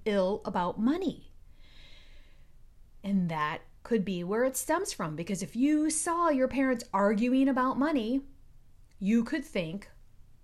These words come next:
making money equals arguments, equals fighting, equals people not, you know, and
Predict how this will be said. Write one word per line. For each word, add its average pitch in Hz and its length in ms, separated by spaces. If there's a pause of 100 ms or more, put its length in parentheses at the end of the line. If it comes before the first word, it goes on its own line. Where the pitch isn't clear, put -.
making 170 520
money 226 500 (320)
equals 180 840 (520)
arguments, 226 760 (300)
equals 208 840 (120)
fighting, 196 720
equals 233 800 (880)
people 208 240
not, 285 260
you 190 80
know, 175 120
and 196 320